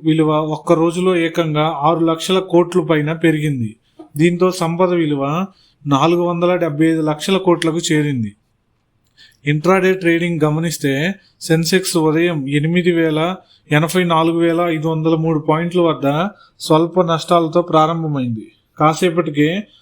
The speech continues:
లాభాల్లోకి పుంజుకుంది. ఇక ఒక్కసారిగా పుంజుకొని వెనక్కి తిరిగి చూసే పని లేకుండా అయిపోయింది. రోజంతా లాభాల్లోనే దూసుకెళ్ళిపోయింది. ఇంట్రాడే గరిష్ట స్థాయి ఎనభై ఐదు వేల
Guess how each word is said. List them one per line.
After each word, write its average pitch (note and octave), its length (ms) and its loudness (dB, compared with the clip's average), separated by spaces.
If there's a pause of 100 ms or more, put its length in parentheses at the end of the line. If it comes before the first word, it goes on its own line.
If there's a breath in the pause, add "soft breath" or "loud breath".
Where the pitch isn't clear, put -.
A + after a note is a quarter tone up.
(140)
లాభాల్లోకి E3+ 680 2
పుంజుకుంది. D#3+ 640 -2 (420)
ఇక D3 120 2
ఒక్కసారిగా E3 1000 0 (720)
పుంజుకొని F3 540 2
వెనక్కి E3+ 380 0
తిరిగి E3+ 280 0 (100)
చూసే E3 220 2
పని D#3+ 240 -2
లేకుండా D3+ 380 0
అయిపోయింది. C3 500 -4 (240)
రోజంతా E3+ 520 2
లాభాల్లోనే E3 640 0
దూసుకెళ్ళిపోయింది. D#3 840 -2 (400)
ఇంట్రాడే E3+ 460 0
గరిష్ట D#3+ 460 -2
స్థాయి D#3+ 640 -2 (500 loud breath)
ఎనభై D#3 300 -2
ఐదు E3+ 300 0
వేల E3 460 -2